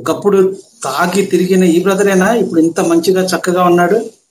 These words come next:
అటువంటి సాక్ష్యము మన జీవితాల్లో మనం కలిగి ఉండాలా. అదే రూపాంతరపు అనుభవం. అంటే ప్రభువుని అంగీకరించక ముందు మన జీవితము, ప్రభువుని అంగీకరించిన తర్వాత మన జీవితము. ఎప్పుడైతే మనం ఈ ఐదంతల అనుభవం గుండా వెళ్తామో,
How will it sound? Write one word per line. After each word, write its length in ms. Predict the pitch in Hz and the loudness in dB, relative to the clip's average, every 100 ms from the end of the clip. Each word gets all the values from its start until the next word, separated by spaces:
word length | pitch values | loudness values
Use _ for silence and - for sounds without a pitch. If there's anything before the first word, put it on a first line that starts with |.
| _ | _
అటువంటి 400 | - - 151 - | -16 -10 -8 -6
సాక్ష్యము 1160 | 143 - 123 131 - - - 165 160 156 135 - 127 | -6 -4 -2 -2 -2 -2 0 2 4 2 0 -4 -4
మన 160 | 123 | 0
జీవితాల్లో 560 | 120 123 127 131 120 120 | 0 0 0 -2 0 0
మనం 260 | 120 117 113 | 0 -2 -4
కలిగి 380 | - 113 120 | -4 -2 2
ఉండాలా. 500 | 120 113 113 110 104 - _ _ _ | 2 2 0 -2 -6 -10 _ _ _
అదే 140 | 123 143 | -2 0
రూపాంతరపు 640 | 127 123 127 120 120 123 | 2 2 2 2 0 0
అనుభవం. 320 | 117 113 113 | -2 -2 -2
అంటే 460 | 110 - - 175 - - _ _ | -4 0 2 2 -2 -8 _ _
ప్రభువుని 320 | 143 143 165 | -2 2 2
అంగీకరించక 680 | 151 151 147 151 139 135 135 | 4 2 2 0 0 0 2
ముందు 240 | 139 185 | 2 2
మన 220 | 185 160 135 | 2 2 2
జీవితము, 460 | 139 135 131 135 | 0 0 0 2
ప్రభువుని 340 | 131 120 135 131 | 2 2 2 0
అంగీకరించిన 640 | 127 123 123 123 123 123 | 0 -2 0 -2 0 -2
తర్వాత 300 | 127 120 127 | 0 0 2
మన 260 | 123 120 117 | 2 0 0
జీవితము. 500 | 117 117 117 110 - - - - 135 | -2 -4 -2 -4 -6 -14 -20 -8 -4
ఎప్పుడైతే 340 | 170 175 170 | 0 0 2
మనం 220 | 160 151 | 2 2
ఈ 280 | 147 143 147 143 | 2 0 0 2
ఐదంతల 460 | 165 185 180 165 | 0 2 0 2
అనుభవం 400 | 151 147 175 170 | 2 2 2 2
గుండా 180 | 151 135 | 2 2
వెళ్తామో, 560 | 131 135 120 120 120 | 0 0 0 0 -2